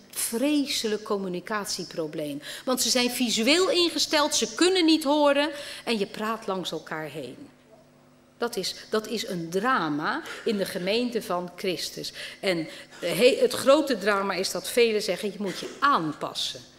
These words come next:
En ik denk niet dat je je moet aanpassen. Je moet je aanpassen in die zin dat je biddend de problemen ten aanzien van communicatie met anderen moet voorleggen.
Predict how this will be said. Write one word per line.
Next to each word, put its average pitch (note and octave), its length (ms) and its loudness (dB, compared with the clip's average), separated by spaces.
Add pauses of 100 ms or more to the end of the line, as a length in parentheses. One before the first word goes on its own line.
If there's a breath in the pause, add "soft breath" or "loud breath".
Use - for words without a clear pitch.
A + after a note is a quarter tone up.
(100)
En A#3+ 100 -2
ik A#3+ 140 -4
denk C#4+ 180 0
niet F3+ 160 -4
dat F3 200 -4
je F#3 60 -8
je E3 60 -4
moet D#3+ 200 -8
aanpassen. G3+ 800 -6 (300 loud breath)
Je A3 80 -4
moet G3+ 180 -2
je - 100 -4
aanpassen A#3 600 0
in D#3+ 160 -4
die D4+ 160 4
zin G#3 340 2 (580 loud breath)
dat F3+ 240 -4
je D3+ 100 -6 (220)
biddend D#4 880 2 (480 loud breath)
de A#3 140 2
problemen G#3 960 2 (420)
ten F#3 260 -2
aanzien A3+ 420 0
van F3 180 -4
communicatie F#3 1160 0 (680)
met - 220 -8
anderen G#3+ 480 0 (300 loud breath)
moet A3 220 -2
voorleggen. B3+ 800 4